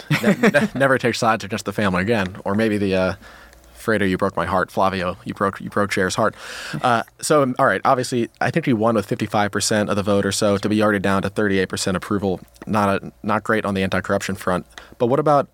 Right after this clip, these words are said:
other policies? I know in the past he's been more seen as a more statist type figure on economic issues, but I think he hired a, a more neoliberal type advisor from train at the Chicago School, you know, the Milton Friedman free market type guys.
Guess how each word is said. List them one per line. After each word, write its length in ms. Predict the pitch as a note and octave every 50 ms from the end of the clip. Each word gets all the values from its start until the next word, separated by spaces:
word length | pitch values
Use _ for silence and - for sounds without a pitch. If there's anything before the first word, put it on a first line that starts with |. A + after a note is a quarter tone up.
| _ _ _
other 180 | A2 G#2+ G#2+ G2
policies? 480 | - G#2+ F2+ F2 F2 - - F2+ -
I 40 | G2+
know 180 | G#2+ A#2+ B2 B2
in 40 | A2+
the 80 | G#2+
past 380 | G2 - G#2+ G2+ G2+ G2+ G2+ -
he's 140 | G2+ F#2+ -
been 240 | - G#2 G2 F#2+
more 340 | G2 G2 F#2 F#2+ F#2+ F2+ F2 - _ _ _ _
seen 240 | - - - G#2 G2
as 140 | F#2+ F#2+ - - -
a 60 | G#2
more 200 | G2 G2 F#2 F2+
statist 640 | - - - G#2 G2 G2+ A2 A2 - - - -
type 260 | - B2 A2 G#2+ - - - -
figure 300 | _ - B2+ A#2 G#2 A#2
on 80 | A2 A2
economic 420 | A2 G#2 A#2+ A2+ A2 G#2+ G#2+ G#2
issues, 320 | A#2 G#2+ - - A2+ G2+ -
but 140 | - G2+
I 60 | F#2+ G2
think 140 | - A2+
he 60 | G#2 G2+
hired 400 | G2 - G#2+ G#2+ G#2+ G#2 G#2 F2+
a, 160 | F#2+ F#2 - - -
a 120 | F2+ F2
more 160 | G2 G2 G2
neoliberal 580 | F#2 G2 G2+ G2+ G2 G2 G#2 G2 G2+ G2+ G2 F#2+
type 240 | - A2+ G2+ F#2+ - - - - - - - - -
advisor 440 | - G#2 F#2+ G#2 G2+ G2+ G2 G#2+ G2+
from 340 | - - G2 F#2 F2+ F2 - - - - - - - - - - -
train 260 | - - G#2+ G2+ G2
at 100 | F#2+ -
the 60 | F#2
Chicago 380 | - - F2+ - F#2+ F#2+ F2+ F#2
School, 440 | E2+ - - G#2 F#2+ F2+ F2+ E2 E2+
you 80 | F2
know, 100 | E2+ E2+
the 180 | E2 F2 E2+ F2+ - - - - - _ _ _ _
Milton 200 | - - - -
Friedman 320 | G2 - G#2 G2 F2+ F#2+ F#2+
free 160 | - - G2
market 320 | F#2 F2+ F#2 - - -
type 160 | - F#2+ F#2 -
guys. 360 | G#2 G2 F#2+ F#2+ F#2 -